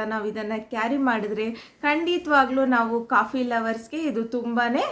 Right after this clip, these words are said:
ಆ, ಯೂಸ್‌ಫುಲ್ ಟಿಪ್ ಅಂತಲೇ ಹೇಳ್ಬೋದು. ಬನ್ನಿ ಈಗ ಇನ್ಸ್ಟೆಂಟಾಗಿ ಕಾಫಿ ಪೌಡರ್ನ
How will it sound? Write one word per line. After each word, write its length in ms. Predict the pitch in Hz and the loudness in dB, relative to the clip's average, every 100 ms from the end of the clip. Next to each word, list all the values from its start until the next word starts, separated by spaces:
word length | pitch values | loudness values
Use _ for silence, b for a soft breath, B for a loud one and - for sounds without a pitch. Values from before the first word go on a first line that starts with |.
| - B B B | -8 B B B
ಆ, 140 | 220 240 | 2 2
ಯೂಸ್‌ಫುಲ್ 680 | 240 285 302 - 277 262 - | 4 4 2 2 0 2 -2
ಟಿಪ್ 260 | 233 - | -6 -4
ಅಂತಲೇ 400 | 226 226 247 254 | -4 0 0 0
ಹೇಳ್ಬೋದು. 1000 | 403 330 233 220 214 208 220 415 571 - _ _ _ _ _ B B B 254 B - | 0 0 0 0 0 0 2 2 0 -6 _ _ _ _ _ B B B -20 B -16
ಬನ್ನಿ 360 | 190 269 285 359 | -2 0 2 0
ಈಗ 300 | 311 269 262 277 311 - - | -2 0 2 2 0 -8 -6
ಇನ್ಸ್ಟೆಂಟಾಗಿ 800 | 240 277 - 359 359 311 277 285 | -2 -2 -4 -8 -4 -2 -2 -2
ಕಾಫಿ 380 | - 233 226 294 | 0 0 0 -2
ಪೌಡರ್ನ 480 | 277 254 240 233 | 0 0 0 0